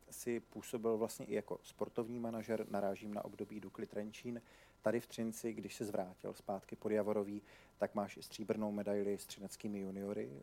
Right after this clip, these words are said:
z finále Extraligy juniorů z roku dva tisíce sedmnáct. Chvilku ses objevil i na lavičce v Frýdku Místku. Dodnes působíš v organizaci ocelářů jako sportovní manažer. Těch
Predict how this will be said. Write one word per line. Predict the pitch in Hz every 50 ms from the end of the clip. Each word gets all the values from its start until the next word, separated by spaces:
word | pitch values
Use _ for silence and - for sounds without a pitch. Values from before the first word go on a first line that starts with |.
| - -
z | - - - 104 98 98 98 98 98 98 98 95 - - -
finále | - 104 101 101 98 98 98 95 98 98 101 - - - -
Extraligy | - - - - 104 101 104 101 101 104 101 98 101
juniorů | 98 98 98 98 98 98 98 101 98
z | -
roku | 107 - - - 104 98
dva | - - - 98
tisíce | - - 110 - - - -
sedmnáct. | - - 107 104 107 110 110 107 110 - - - - - - - - -
Chvilku | - 107 101 - 110
ses | - 117 101 -
objevil | - 104 110 107 104 110 110 107 - - 110
i | 113 107
na | 104 104
lavičce | 104 104 110 107 - - 110
v | -
Frýdku | 113 110 101 - - 117
Místku. | 110 107 98 - - - - 110
Dodnes | 107 104 123 117 110 107 101 - -
působíš | - - 107 92 - - 101 107 101 -
v | -
organizaci | - 104 - 107 104 101 104 101 - -
ocelářů | - - - - 113 104 104 104 110 107
jako | 104 - -
sportovní | - - - - 104 - - 107 104 110
manažer. | 110 107 104 107 104 117 117 117 - - - - - - - - - - - - - - -
Těch | - 123 117 - -